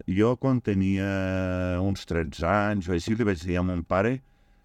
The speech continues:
que em volia posar a treballar. I mon pare em va dir, diu, «Fill, ets massa jovenet, treballar podràs treballar tota la vida, te'n vas a Tortosa, te traus el batxillerat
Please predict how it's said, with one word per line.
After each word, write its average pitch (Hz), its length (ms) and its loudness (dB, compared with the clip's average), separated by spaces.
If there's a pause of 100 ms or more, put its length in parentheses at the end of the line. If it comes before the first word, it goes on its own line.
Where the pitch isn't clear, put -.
(140)
que 98 80 0
em 95 80 2
volia 92 320 4
posar 95 320 0
a - 20 0
treballar. 87 520 0
I 78 40 -2
mon 80 220 0
pare 101 160 0
em 107 100 2
va 95 140 0
dir, 87 180 0
diu, 85 220 2
«Fill, 117 340 0
ets 98 220 -2
massa 90 500 0
jovenet, 85 880 0 (320)
treballar 92 380 2
podràs 87 400 -2
treballar 82 340 0
tota 80 240 -4
la 78 140 0
vida, 110 380 0 (520)
te'n 92 160 2
vas 92 160 2
a 90 60 0
Tortosa, 104 560 0
te 101 100 2
traus 87 300 0
el 90 100 2
batxillerat 90 720 0